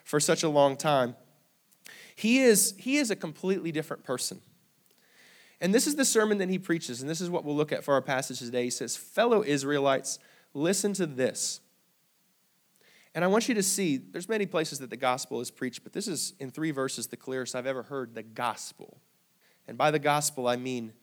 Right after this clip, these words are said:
the simple good news of why Jesus came. Jesus had to die for a reason. He wasn't on a dare. He wasn't on a bet. He wasn't like, "Hey, guys, watch while I resurrect." Like, he was,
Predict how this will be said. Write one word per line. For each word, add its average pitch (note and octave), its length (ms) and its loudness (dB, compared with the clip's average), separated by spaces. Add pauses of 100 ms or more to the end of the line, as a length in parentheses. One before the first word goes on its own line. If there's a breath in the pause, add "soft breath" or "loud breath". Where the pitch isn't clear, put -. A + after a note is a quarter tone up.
(760 soft breath)
the B2 100 -12
simple F#3+ 500 2
good C#3 280 -2
news C3 600 -4 (120)
of B2+ 140 -2
why B2 380 2
Jesus A#2 420 -8
came. G2 380 -12 (800 soft breath)
Jesus E3+ 340 0
had D#3 300 2
to C3 80 -8
die A#2+ 540 -2 (120)
for B2 140 -4
a A#2 40 0
reason. A2 540 -8
He B2 140 -8
wasn't A#2+ 320 -6 (120)
on B2+ 140 -4
a G#2+ 60 -8
dare. A2 520 -6
He B2 120 -8
wasn't A#2 320 -6
on A2 120 -6
a G2+ 40 -12
bet. G#2+ 420 -4
He B2+ 80 -8
wasn't A#2 260 -6
like, G#2+ 140 -12
"Hey, B2 160 -6
guys, G#2+ 260 -4
watch A2+ 280 -8
while A#2 100 -2
I G#2+ 60 -2
resurrect." A2 560 -8
Like, A2+ 160 -6 (520 soft breath)
he G3 200 2
was, G3 260 4